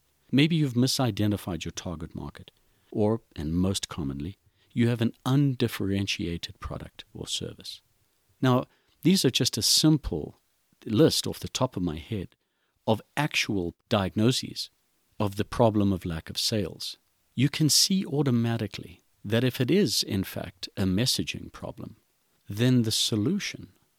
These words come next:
the prescription, is very, very different. I see this all the time. There's a certain field that I do a fair amount of consulting in right now. It actually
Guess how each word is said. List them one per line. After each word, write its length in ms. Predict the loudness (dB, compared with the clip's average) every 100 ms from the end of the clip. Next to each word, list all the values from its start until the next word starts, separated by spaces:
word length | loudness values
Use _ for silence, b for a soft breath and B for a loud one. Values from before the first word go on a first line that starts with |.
| _ _ _ _ _ -8
the 80 |
prescription, 800 | -6 -2 -2 0 -2 -4 -8 -12 -20 _ _ _ _ -4
is 200 | -2 -2
very, 460 | -2 0 2 0
very 320 | -4 -8 -10 -8
different. 440 | -8 -8 -16 -20 -20 _ _ _
I 120 | -2 2
see 300 | 2 2 2
this 240 | 4 2 0
all 280 | -2 0 0
the 120 | -4
time. 640 | -8 -8 -4 -4 -6 -10 -18 _
There's 180 | -2 0
a 40 | 2
certain 380 | 4 2 2
field 440 | -4 0 0 0 -2
that 180 | -4 -2
I 80 |
do 200 | -2 -2
a 40 | -2
fair 260 | -2 -4
amount 340 | -2 -4 -6 -10
of 120 | -14
consulting 600 | -12 -8 -4 -4 -4 -6
in 140 | -6 -8
right 220 | -12 -12
now. 220 | -10 -8
It 120 | -6 -6
actually 400 | -6 -6 -8